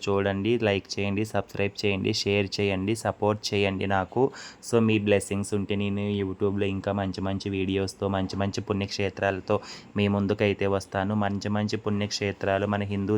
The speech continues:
దేవాలయాలన్నీ కూడా నేనైతే చూపిస్తానండి. So మరిన్ని పుణ్యక్షేత్రాలతో మీ ముందుకైతే వస్తాను, ఓకేనా? Please, thanks, please watch my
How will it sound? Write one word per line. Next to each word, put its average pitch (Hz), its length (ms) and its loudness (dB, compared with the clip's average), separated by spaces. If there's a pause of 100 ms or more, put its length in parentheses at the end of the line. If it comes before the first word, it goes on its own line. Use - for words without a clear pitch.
దేవాలయాలన్నీ 98 800 0 (100)
కూడా 101 180 4 (460)
నేనైతే 107 480 4 (120)
చూపిస్తానండి. 101 840 0 (140)
So 110 100 0 (480)
మరిన్ని 107 360 4
పుణ్యక్షేత్రాలతో 104 1000 0
మీ 104 60 0 (100)
ముందుకైతే 101 560 0
వస్తాను, 95 480 0 (500)
ఓకేనా? 107 340 2 (140)
Please, 110 300 4 (460)
thanks, 101 320 4 (520)
please 113 300 4 (120)
watch 98 300 4
my 110 100 0